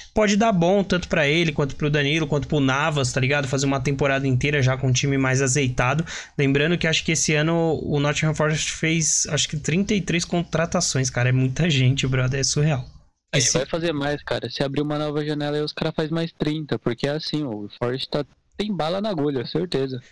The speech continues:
Speaker 1: Sim, sim, cara. Vale lembrar que o Forest, ele se classificou pelos playoffs da Championship, né? Que, que sempre levam pra, pra, pro time que se classifica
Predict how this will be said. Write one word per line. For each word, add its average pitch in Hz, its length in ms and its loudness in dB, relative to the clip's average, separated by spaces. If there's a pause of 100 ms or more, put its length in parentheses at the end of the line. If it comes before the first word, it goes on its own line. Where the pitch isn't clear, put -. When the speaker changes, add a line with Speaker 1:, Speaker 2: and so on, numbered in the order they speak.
Speaker 1:
Sim, 262 320 2
sim, 269 240 0
cara. 151 240 2
Vale 151 220 2
lembrar 185 320 2
que 185 180 0
o 151 160 2
Forest, 151 640 2 (340)
ele 147 720 2
se 147 160 -2
classificou 147 520 0
pelos 147 280 0
playoffs 151 520 2
da 143 120 2
Championship, 131 680 0
né? 147 140 0
Que, 147 300 -2 (100)
que 147 160 0
sempre 185 540 2
levam 147 500 2
pra, 143 200 0
pra, 139 360 0
pro 139 160 -2
time 170 220 2
que - 80 -4
se - 100 -2
classifica 156 520 0